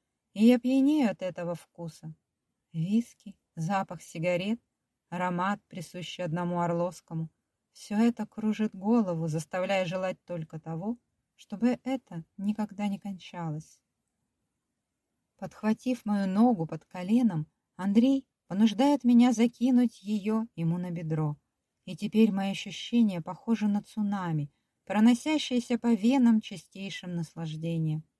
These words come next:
Он трется ширинкой между моих ног, и мне становится жизненно необходимо получить его в себя, почувствовать, каково это, сжимать его член с собой, ощущая, как он растягивает меня внутри, как его ничтожно мало.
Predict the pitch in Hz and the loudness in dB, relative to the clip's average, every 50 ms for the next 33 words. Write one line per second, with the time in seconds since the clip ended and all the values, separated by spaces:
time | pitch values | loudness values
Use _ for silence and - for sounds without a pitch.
0 | _ _ _ - 220 214 208 - 233 214 214 214 214 - - - 185 - - 208 | _ _ _ 0 2 2 2 2 0 0 0 0 -2 -2 -8 -12 -12 -8 -6 -2
1 | 214 220 233 226 214 - 185 190 202 214 - - 202 190 190 196 190 190 - - | 2 4 4 4 4 2 -2 -2 -2 -2 -2 -2 -4 -6 -4 -4 -4 -6 -6 -2
2 | 220 247 285 294 - _ _ _ _ _ _ _ - 226 254 277 311 285 - - | 0 2 2 0 0 _ _ _ _ _ _ _ 4 6 8 8 6 4 2 2
3 | 294 277 294 294 285 240 - - 285 254 226 233 269 285 262 233 - 214 220 208 | 2 4 4 4 4 2 0 0 -2 0 0 2 2 2 2 2 2 2 2 4
4 | 220 208 208 220 220 214 - - 214 226 208 262 262 247 226 214 202 202 220 226 | 4 4 4 2 2 0 -2 -4 -2 -2 0 2 4 4 2 2 0 0 2 2
5 | 220 - - 247 233 - 226 202 214 208 - - - - 226 208 185 185 170 160 | 2 0 -4 -8 -6 -6 -4 -4 -4 -4 -6 -10 -14 -12 -10 -8 -6 -6 -6 -6
6 | 156 _ _ _ _ _ _ _ _ _ _ _ _ - 165 - - - 208 - | -6 _ _ _ _ _ _ _ _ _ _ _ _ -10 -10 -10 -10 -10 -12 -12
7 | - _ 165 160 151 151 _ _ _ _ _ _ _ _ _ - 214 208 240 247 | -12 _ -6 -6 -6 -6 _ _ _ _ _ _ _ _ _ -8 -6 -2 0 0
8 | 233 233 262 262 226 180 165 156 - - 160 156 - _ _ _ _ _ - 185 | 0 2 2 2 2 2 0 -2 -4 -8 -12 -14 -14 _ _ _ _ _ -12 -8
9 | 180 202 220 240 233 254 254 247 233 240 220 196 214 220 - - 226 233 233 233 | 0 6 8 8 8 8 8 6 2 2 -2 -4 -4 -6 -4 -2 0 2 2 0
10 | - - 233 240 208 214 233 233 220 190 - - 196 - - - 240 233 - - | 0 -2 -2 -2 -2 0 0 0 0 -2 -4 -8 -12 -10 -8 -6 -6 -8 -6 -4
11 | 262 247 240 214 190 175 196 185 202 202 202 220 233 - - - - 254 247 233 | -2 0 2 2 0 0 -4 -4 -4 0 0 0 0 0 -4 -6 -2 0 0 2
12 | 208 175 185 180 180 175 - 180 180 180 180 220 254 185 185 180 165 214 220 240 | 0 0 -2 -4 -4 -4 -6 -6 -8 -8 -8 -6 -6 -8 -8 -8 -6 -2 0 0
13 | 240 233 - _ _ _ _ _ _ 170 160 - 185 180 190 185 185 170 - - | 0 -2 -4 _ _ _ _ _ _ -14 -12 -10 -8 -8 -6 -6 -6 -8 -10 -14
14 | - - 180 165 160 180 180 175 175 180 180 175 170 160 160 160 | -14 -14 -14 -12 -10 -8 -6 -6 -6 -6 -6 -6 -4 -4 -4 -6